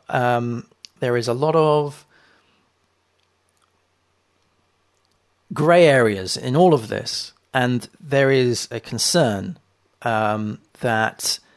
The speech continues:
this is only done, Apple is only announcing this because they are trying to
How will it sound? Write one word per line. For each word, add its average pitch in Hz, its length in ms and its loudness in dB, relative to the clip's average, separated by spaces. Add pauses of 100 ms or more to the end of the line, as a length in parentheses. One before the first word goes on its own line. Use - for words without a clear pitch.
(380)
this 147 320 2
is 151 240 4
only 160 420 2
done, 120 540 0 (220)
Apple 139 280 2
is 131 120 4
only 135 300 -4
announcing 127 560 -6
this 95 200 -10
because 117 680 -4 (140)
they 127 320 0
are 117 260 -2
trying 139 540 -2
to 120 580 -2